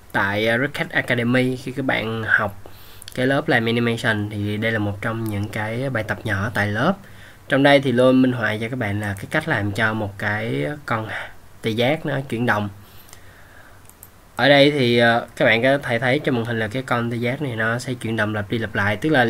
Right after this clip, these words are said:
Leo chỉ làm keyframe cho cái, ờ, hành động lặp đi lặp lại đầu tiên thôi, và nó cứ thế lặp đi lặp lại trên suốt màn hình. Thì mình có cảm giác giống như là con tê giác này cơ, nó, nó cứ như đang đi liên tục vậy.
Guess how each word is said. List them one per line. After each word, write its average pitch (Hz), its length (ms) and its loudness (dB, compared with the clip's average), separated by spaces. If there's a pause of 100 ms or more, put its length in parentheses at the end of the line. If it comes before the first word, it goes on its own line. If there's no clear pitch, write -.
(200)
Leo 139 200 4
chỉ 110 340 -4
làm 123 400 2
keyframe 127 600 2 (840)
cho 120 320 2
cái, 120 380 0
ờ, 151 320 0 (360)
hành 117 180 -4
động 107 180 0
lặp 107 160 -2
đi 127 80 -2
lặp 123 200 -4
lại 107 180 0
đầu 110 140 -4
tiên 123 240 0
thôi, 120 200 0
và 113 120 0
nó 113 180 -2
cứ 147 120 -4
thế 151 160 -2
lặp 139 200 -4
đi 120 100 -4
lặp 107 140 -6
lại 104 140 -2
trên 123 160 -4
suốt 151 180 -6
màn 123 140 -2
hình. 120 180 0 (180)
Thì 117 120 -6
mình 110 120 -2
có 131 100 0
cảm 120 180 0
giác 139 180 4
giống 160 120 4
như 147 120 2
là 123 120 0
con 117 280 -2
tê 120 80 -4
giác 131 280 -2
này 110 200 -4
cơ, 123 160 -4
nó, 135 120 0 (380)
nó 156 120 2
cứ 180 100 8
như 147 180 8
đang 131 180 6
đi 131 80 6
liên 127 200 4
tục 110 240 0
vậy. 104 180 -4